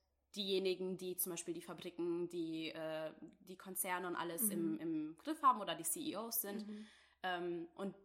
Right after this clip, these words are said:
Speaker 1: die haben halt sozusagen das zu verantworten. Es sind auf keinen Fall die Menschen, die jetzt zum Beispiel im globalen Süden wohnen, also
Speaker 2: Mhm.
Speaker 1: jetzt die benachteiligten und, äh, ausgebeuteten Länder. Es sind auch nicht irgendwie die alleinerziehende Mutter, die jetzt hier in Deutschland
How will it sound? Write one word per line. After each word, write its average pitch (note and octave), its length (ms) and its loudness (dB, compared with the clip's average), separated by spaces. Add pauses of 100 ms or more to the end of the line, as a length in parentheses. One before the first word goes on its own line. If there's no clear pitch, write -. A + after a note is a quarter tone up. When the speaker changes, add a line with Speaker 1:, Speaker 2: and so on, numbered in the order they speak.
(100)
Speaker 1:
die G3+ 200 -2
haben F#3 260 6
halt F3+ 160 0
sozusagen D#3+ 500 -2
das D#3+ 160 2
zu - 100 -2
verantworten. A#3+ 760 6 (840)
Es G#3 140 6
sind G3+ 100 4
auf F3+ 160 6
keinen F#3+ 260 0
Fall F3 220 -2
die F#3+ 100 -6
Menschen, F3+ 320 -2
die F3 60 0
jetzt E3+ 160 2
zum F3 80 0
Beispiel E3 220 -6
im E3+ 80 0
globalen D#3+ 380 -2
Süden G#3+ 400 -2 (140)
wohnen, F#3 240 2
also D#3+ 240 0
Speaker 2:
Mhm. D#3+ 60 2
Speaker 1:
jetzt G#3 260 0 (140)
die E3+ 40 -8
benachteiligten E3+ 680 -4
und, D3 180 0
äh, D#3 60 -10 (160)
ausgebeuteten F3 800 -2 (240)
Länder. F3 440 4 (300)
Es F3+ 140 6
sind F#3 120 4
auch F3+ 280 6
nicht G3 420 2
irgendwie E3+ 320 0
die E3+ 160 -4
alleinerziehende E3 640 2
Mutter, D#3+ 260 -2
die D#3 120 -6
jetzt D#3 180 -4
hier - 120 -8
in D#3 80 -4
Deutschland - 420 -6